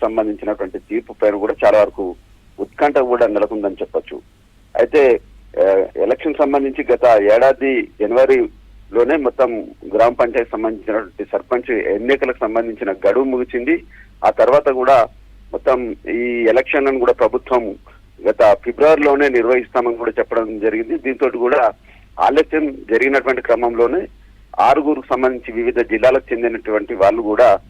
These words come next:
పిటిషన్ దాఖలు చేశారు. ఆ తర్వాత కూడా, ఆ, ప్రభుత్వం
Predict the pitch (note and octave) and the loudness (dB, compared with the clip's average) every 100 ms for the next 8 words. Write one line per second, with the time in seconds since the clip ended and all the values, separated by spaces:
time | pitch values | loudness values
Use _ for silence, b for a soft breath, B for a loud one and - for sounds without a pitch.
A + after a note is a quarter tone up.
0 | b b - A#2+ C#3+ D#3+ C#3+ B2 A#2 B2 | b b -10 -6 -2 -2 2 2 2 0
1 | A#2 A2 B2 D#3 F3 - - - _ - | -2 0 0 0 -4 -10 -20 -20 _ 0
2 | G#2+ A2 B2 D#3 D#3 C#3+ C#3+ C#3+ A2+ - | 2 4 4 4 2 0 4 6 4 0
3 | - - - G#2 - A#2 C3+ F3 E3 D3 | -20 -12 0 2 2 0 0 0 0 0